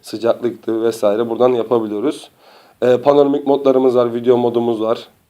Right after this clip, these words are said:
Mesela videoda şöyle görüyorsunuz. Videoda yine çok kaliteli video çekebiliyor.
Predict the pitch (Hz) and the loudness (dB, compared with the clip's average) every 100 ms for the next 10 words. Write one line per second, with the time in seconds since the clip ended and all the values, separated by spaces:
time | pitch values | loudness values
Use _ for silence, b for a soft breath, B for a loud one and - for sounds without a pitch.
0 | _ _ _ _ - 110 110 113 113 110 | _ _ _ _ -6 -4 -4 -4 -2 -4
1 | 110 107 107 113 - _ _ 104 101 98 | -6 -8 -6 -8 -10 _ _ -10 -10 -10
2 | 107 110 104 104 104 107 107 101 113 - | -10 -10 -10 -10 -10 -8 -10 -8 -8 -6
3 | 113 104 110 110 107 110 - 110 113 110 | -8 -6 -6 -6 -6 -8 -8 -12 -10 -8
4 | 110 110 | -2 -2